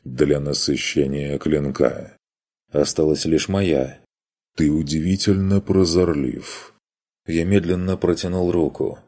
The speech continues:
и взял в руки нож. Ничего не произошло. Небеса не разверзлись. Тени Творца не явились покарать наглеца. На вид самый обычный клинок. Работа грубая,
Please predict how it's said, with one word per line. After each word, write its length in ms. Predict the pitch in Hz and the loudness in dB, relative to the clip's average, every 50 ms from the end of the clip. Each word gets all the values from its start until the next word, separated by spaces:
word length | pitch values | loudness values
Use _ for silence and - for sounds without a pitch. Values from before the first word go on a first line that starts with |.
| _ - | _ 0
и 160 | 143 147 123 | 2 4 4
взял 360 | 92 76 80 87 92 110 104 | 4 4 2 2 4 4 2
в 80 | 87 78 | 2 2
руки 300 | 78 76 73 - - 85 | 2 0 0 -2 -2 -2
нож. 540 | 78 71 65 64 - - - - - - _ _ _ _ _ _ | -2 -2 -4 -4 -6 -6 -8 -8 -10 -14 _ _ _ _ _ _
Ничего 580 | - 78 78 76 71 - - 80 73 71 69 69 | -6 -4 -4 -2 -2 0 2 2 4 4 4 2
не 140 | 73 82 85 | 2 -2 -4
произошло. 760 | - - 90 92 92 82 92 101 - - 127 - - - - - - _ _ _ _ _ - | -2 0 2 2 2 2 2 0 0 0 0 0 0 0 -4 -8 -20 _ _ _ _ _ -6
Небеса 640 | 87 85 80 73 67 71 71 - - - 76 71 | -4 -4 -4 -2 -2 -2 -2 0 -2 -2 -4 -4
не 160 | 71 78 85 82 | -4 -4 -4 -2
разверзлись. 840 | 87 90 82 87 107 120 104 80 65 67 65 - - - - - _ _ _ _ _ | -2 -2 0 2 2 2 2 0 0 -2 -6 -8 -10 -12 -12 -14 _ _ _ _ _
Тени 340 | - - 80 73 71 71 69 | -6 -2 -2 -2 -2 -4 -4
Творца 680 | 69 73 71 69 65 - - - 82 80 78 80 80 - _ _ _ - | -2 0 2 2 0 0 -4 -4 -4 -2 -2 -4 -4 -8 _ _ _ -4
не 180 | 87 90 87 | -2 -2 0
явились 560 | 80 82 90 107 131 127 - 67 - - - | 2 2 2 2 2 0 0 0 -2 -4 -6
покарать 600 | - - 80 76 - 85 78 73 69 65 64 - 78 | -4 -2 -2 0 2 2 2 2 2 0 -2 -4 -4
наглеца. 720 | 78 76 71 76 76 - - - - - - - - - - _ _ _ _ _ _ _ _ _ | -4 -4 0 0 0 0 0 0 -2 -4 -4 -8 -14 -18 -20 _ _ _ _ _ _ _ _ _
На 260 | - 78 73 71 67 | -6 -4 -2 -2 -2
вид 340 | 64 67 98 107 107 - - _ _ _ _ | 0 2 0 0 -2 -4 -18 _ _ _ _
самый 560 | - - - - 69 65 73 90 98 104 104 | -6 -2 0 0 0 0 -2 -2 0 0 0
обычный 500 | 85 73 69 71 69 - - - 78 76 | 0 0 -2 -2 -2 -2 -4 -4 -4 -2
клинок. 680 | 73 - 78 76 71 69 64 - - - - - - _ _ _ _ _ _ _ | -2 0 2 2 2 0 -2 -4 -6 -10 -16 -20 -20 _ _ _ _ _ _ _
Работа 480 | 76 73 73 71 92 135 135 - 123 107 | 0 2 2 2 0 -2 -2 0 0 0
грубая, 720 | 92 90 98 87 76 67 64 65 65 - - - - - | 2 4 4 4 4 2 0 -2 -2 -2 -4 -6 -10 -14